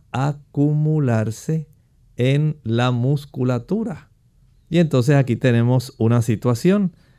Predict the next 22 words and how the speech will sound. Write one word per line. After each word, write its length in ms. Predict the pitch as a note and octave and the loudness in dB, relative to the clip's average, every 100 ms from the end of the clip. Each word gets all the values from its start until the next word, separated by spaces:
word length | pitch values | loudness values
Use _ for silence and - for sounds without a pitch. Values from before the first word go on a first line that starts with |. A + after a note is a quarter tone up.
| _ _ _ | _ _ _
Podemos 480 | G#2+ A2 D3 D#3+ | 2 4 4 2
tener 540 | - E3 D3 D3 D3+ - - | 2 2 2 2 -2 -6 -2
en 240 | A#2 A2+ | 0 0
nuestros 800 | A#2 D3 E3+ - D#3 D#3+ C#3+ - | 0 2 0 0 -2 -2 -4 -6
tejidos 720 | A2 G#2 B2+ C#3 D3 C#3 - | -4 0 0 0 0 -2 -6
blandos 920 | G2+ F2+ A2 A#2+ A#2+ A#2+ B2+ E3+ - - _ _ _ _ _ _ | -10 -2 0 2 0 0 -2 -4 -8 -20 _ _ _ _ _ _
acúmulos 960 | A#2 A#2 - C3+ C#3+ D3 D#3 C#3+ - - | -4 -2 0 0 2 2 0 -2 -8 -14
de 260 | G2+ A2+ | -4 -2
fósforo. 760 | G#2+ - C#3+ D3 - - G2 - _ _ _ _ _ _ | -2 -2 -2 -2 -4 -8 -8 -10 _ _ _ _ _ _
Y 100 | C3+ | 0
esto 300 | C#3 C#3 G#3+ | 2 2 -2
puede 260 | E3+ D3+ E3+ | 0 2 2
ser 560 | E3 D#3+ E3+ D#3+ B2+ | 2 2 2 0 -4
perjudicial 680 | A#2+ B2 A2+ A2+ G2+ C3 D3+ | -2 0 0 -2 0 0 0
para 200 | D3+ A2+ | 0 0
la 160 | A2 A#2 | 0 0
persona. 600 | C3+ B2 G3+ A#3 F#3 E2+ - _ _ _ - | 0 -2 -2 -2 -2 -6 -14 _ _ _ -2
Añádale 480 | A#2+ C3 E3 E3+ F3+ | 2 4 4 4 4
a 100 | D3+ | 4
esto 320 | D3+ F3 D#3 | 4 2 2
solamente 720 | C#3+ C#3+ D3 B2 B2+ F3 F3+ - - _ _ | 2 2 2 0 0 -2 -2 -8 -20 _ _
que 460 | - E3 G3 F#3+ | 0 2 2 0